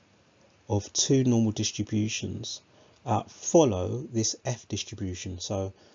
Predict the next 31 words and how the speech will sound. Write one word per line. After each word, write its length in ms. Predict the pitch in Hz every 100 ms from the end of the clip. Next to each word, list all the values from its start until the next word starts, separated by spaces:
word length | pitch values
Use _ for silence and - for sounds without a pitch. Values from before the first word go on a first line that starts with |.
| _ -
I've 160 | 104
got 260 | - 107 -
two 160 | - 180
populations. 960 | - 123 107 98 - 104 98 101 - _ _ _ _ -
I 120 | 101
find 420 | 101 117 107 101 104
a 80 | 107
sample 800 | - 127 123 127 123 107 107 -
of 240 | 98 -
one, 360 | 110 117 113 101
I 80 | 98
work 260 | 98 -
out 60 | -
its 120 | 101
variance, 760 | - 110 107 104 110 - - _ _ _ _ _ _
uh, 220 | 101 104 -
as 60 |
population 600 | - - - 101 92 - -
X. 440 | 113 - - - -
I 80 | 104
find 380 | - 113 101 98 -
a 180 | 98
sample 680 | 101 - 117 110 - 110 -
of 100 | 104
population 800 | - 131 - 110 104 104 - 98
Y, 400 | 107 110 110 110 - _ _ _ -
I 100 | 104
work 360 | 101 92 -
out 80 | 120
its 120 | 117
variance. 720 | - 113 107 104 101 - -